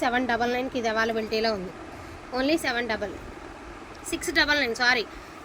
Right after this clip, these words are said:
సిక్స్ డబల్ నైన్ అండి, only సిక్స్ డబల్ నైన్. ఇందులో టూ పీసెస్ ఉన్నాయి, సిక్స్ డబల్ నైన్. So ఇది ఒకసారి ఇలా లైన్ లాగా వచ్చిందండి, ఇది ఒకసారి డిఫెక్ట్, ఇదిగో ఇది లైన్లా వచ్చింది, వీవ్ డిఫెక్టే, అంత డ్యామేజ్ కాదు. ఫైవ్ డబల్ నైన్ అండి,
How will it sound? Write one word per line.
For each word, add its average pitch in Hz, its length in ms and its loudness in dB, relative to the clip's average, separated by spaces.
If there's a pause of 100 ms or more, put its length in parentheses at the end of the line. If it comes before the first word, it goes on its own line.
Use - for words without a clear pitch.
సిక్స్ - 280 -6
డబల్ 269 280 4
నైన్ 226 180 2
అండి, 185 120 -2 (100)
only 277 240 -2
సిక్స్ 233 220 -12
డబల్ 226 220 2
నైన్. 302 160 4
ఇందులో 269 260 2
టూ 285 60 0 (100)
పీసెస్ 269 320 -2
ఉన్నాయి, 233 260 2 (560)
సిక్స్ 277 260 -10
డబల్ 240 260 4
నైన్. 381 140 4 (2000)
So - 60 -6 (120)
ఇది 269 120 2
ఒకసారి 285 380 4
ఇలా 269 100 10 (100)
లైన్ 262 280 8
లాగా 269 200 8
వచ్చిందండి, 233 520 2
ఇది 240 100 2
ఒకసారి 233 320 -2
డిఫెక్ట్, 247 340 0 (100)
ఇదిగో 220 180 2 (100)
ఇది 214 160 4
లైన్లా 240 360 6
వచ్చింది, 220 380 2 (100)
వీవ్ 233 240 4
డిఫెక్టే, 208 360 -2 (100)
అంత 196 160 0 (120)
డ్యామేజ్ 208 380 4
కాదు. 202 180 -2 (540)
ఫైవ్ 285 220 2
డబల్ 262 260 2
నైన్ 247 180 0
అండి, 247 140 2